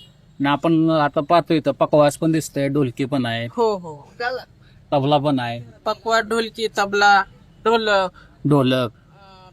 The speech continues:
Speaker 2: पेटी पण असते आपल्याकडे, सेकंड पेट्या असतात, नवीन नसतात, हा.
Speaker 1: तर तुम्ही बनवताय ही शेवटची स्टेप, त्याच्या आधीची स्टेप अशी आहे?
Speaker 2: नाही, हे आता, अ, त्याच्या अगोदर हे करावं लागतं.
Speaker 1: बर.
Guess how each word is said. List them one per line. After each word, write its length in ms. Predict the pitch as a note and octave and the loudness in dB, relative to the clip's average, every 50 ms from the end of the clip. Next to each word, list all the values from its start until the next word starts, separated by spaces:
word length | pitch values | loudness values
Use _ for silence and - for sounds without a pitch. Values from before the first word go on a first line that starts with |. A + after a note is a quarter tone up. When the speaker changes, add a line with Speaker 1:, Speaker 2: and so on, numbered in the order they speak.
| - - | -12 -10
Speaker 2:
पेटी 280 | B3 A#3+ A#3+ - B3+ | -8 -8 -8 -8 -8
पण 220 | A#3+ B3 A#3+ A3+ A3+ | -6 -4 -2 0 0
असते 260 | G#3+ G#3 - - A3 | -2 -2 -2 -2 -2
आपल्याकडे, 460 | G3 F#3+ - G3 F#3+ F#3 F#3+ G#3+ A3 | -2 -2 -2 -4 -6 -6 -6 -6 -6
सेकंड 380 | - - A3 G#3 - A3+ G#3 G3+ | -4 -4 -4 -4 -4 -4 -4 -4
पेट्या 360 | - G#3 G3 - G3 F#3 F3 | -6 -6 -6 -4 -2 -2 -2
असतात, 260 | F3 - - G3+ A3+ - - - - - - | -4 -4 -8 -10 -10 -10 -14 -20 -20 -16 -12
नवीन 380 | G#3 G3 G3 F#3+ G3 G3 G3 | -10 -8 -6 -6 -6 -6 -6
नसतात, 400 | G3+ G#3 - - - F3+ D#3+ - | -8 -10 -10 -10 -12 -8 -6 -4
हा. 100 | F#3+ C#4 F4 F4+ - - - - - - - - - - - - - - - - - | -4 -4 -4 -8 -16 -20 -20 -20 -20 -20 -20 -20 -20 -20 -20 -20 -20 -20 -20 -12 -10
Speaker 1:
तर 60 | D#3+ | -10
तुम्ही 360 | C#3 B2+ - E3+ E3 F3+ G3 | -10 -2 2 2 4 4 4
बनवताय 500 | F#3 F3+ F#3+ F#3+ G3 G3+ G3+ G3+ G#3 G#3 | 4 4 4 6 6 4 4 4 4 4
ही 480 | F#3+ D#3 D#3+ F#3+ F#3 F#3+ G3 F#3+ F#3+ F#3 - _ _ _ | 4 4 4 4 4 4 4 2 -2 -6 -12 _ _ _
शेवटची 440 | - - - G3+ F#3 F3+ F3+ D3 E3 | -14 -4 0 2 4 4 4 2 -2
स्टेप, 280 | - - C3+ B2 A2+ C3 | -6 -6 -8 -8 -4 -2
त्याच्या 260 | D3 D3 D3 D#3+ E3 | 0 2 4 4 4
आधीची 240 | D#3 D#3 E3 E3 E3 | 2 2 -2 -4 -8
स्टेप 280 | - - F#3 E3+ D#3+ | -2 0 0 2 4
अशी 240 | E3+ D3+ - - D3+ | 4 2 2 0 -2
आहे? 80 | B2 G#2 | -4 -4
Speaker 2:
नाही, 960 | - - - - - - - - _ _ _ _ _ _ B3+ D4 D4 B3+ - - - | -6 -12 -20 -20 -20 -20 -20 -20 _ _ _ _ _ _ -20 -20 -20 -20 -20 -20 -20
हे 60 | B3+ C4 C#4 C#4+ - - A#3 | -20 -20 -20 -20 -20 -20 -20
आता, 200 | A#3+ A#3 D4+ D4 | -20 -20 -20 -20
अ, 1040 | C#4 C#4 C#4 C#4+ C4 A#3 - - - - - - - - - - - - - - _ | -20 -20 -20 -20 -20 -20 -20 -20 -20 -20 -20 -20 -20 -20 -20 -20 -20 -20 -20 -20 _
त्याच्या 280 | A#3+ A#3 - C4+ B3 A#3+ | -16 -10 -6 -4 -2 -2
अगोदर 340 | B3 B3 C4 B3 C4+ C#4 | -2 -4 -4 -2 -2 -2
हे 160 | C4 B3+ C4+ C4+ | -2 -4 -6 -8
करावं 320 | - B3+ A#3 A3+ G#3+ G#3 | -8 -8 -6 -6 -6 -6
लागतं. 360 | G3 F#3+ - - _ A3 A#3 D4 - - - - - | -6 -8 -8 -12 _ -18 -18 -18 -20 -20 -8 0 2
Speaker 1:
बर. 200 | C#3+ D3 C3+ | 4 4 4